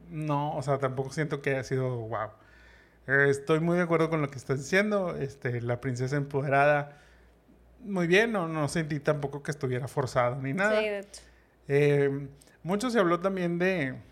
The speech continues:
Speaker 1: de que a la gente le gustó mucho la interacción de Mario y Luigi,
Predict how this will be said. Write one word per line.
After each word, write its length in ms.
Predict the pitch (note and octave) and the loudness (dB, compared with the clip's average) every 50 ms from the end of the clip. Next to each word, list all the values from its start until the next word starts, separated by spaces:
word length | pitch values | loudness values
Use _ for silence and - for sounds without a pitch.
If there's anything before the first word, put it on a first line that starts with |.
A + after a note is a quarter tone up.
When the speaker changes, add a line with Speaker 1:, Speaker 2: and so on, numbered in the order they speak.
| - - _ - | -20 -20 _ -10
Speaker 1:
de 240 | C3+ C3 D3 C#3 | -2 0 2 2
que 120 | C#3+ C#3+ D3+ | 2 2 2
a 100 | C#3 C#3 | 2 2
la 100 | C#3 C#3 | 2 0
gente 500 | C#3 D3 C#3 C#3+ F3 E3 E3+ E3+ F3+ - - | 0 -2 0 2 2 2 2 0 -4 -8 -6
le 180 | D3+ C#3 D3 | -2 0 2
gustó 320 | C#3 C3 C3+ C3 - E3+ E3+ | 2 2 0 0 0 0 0
mucho 340 | F3+ F3+ F#3 F3+ F3+ F#3+ | 0 0 -2 -2 -2 -2
la 100 | F3+ F#3 | -2 -2
interacción 540 | F3+ D#3 - D3 C#3 C3+ - - C#3+ C#3 C#3+ | -2 0 0 -2 -2 -2 -4 -2 -2 -2 0
de 260 | C#3+ D#3 D#3 D3+ D3+ | 2 2 2 2 0
Mario 360 | D3+ D3 C#3 G#3 D3 D#3 D#3 D#3 | -2 -2 -2 0 0 0 0 -2
y 20 | |
Luigi, 400 | D#3+ D3+ D3 C#3+ C#3+ D3 E3 F3+ | 0 0 0 0 0 -2 -4 -8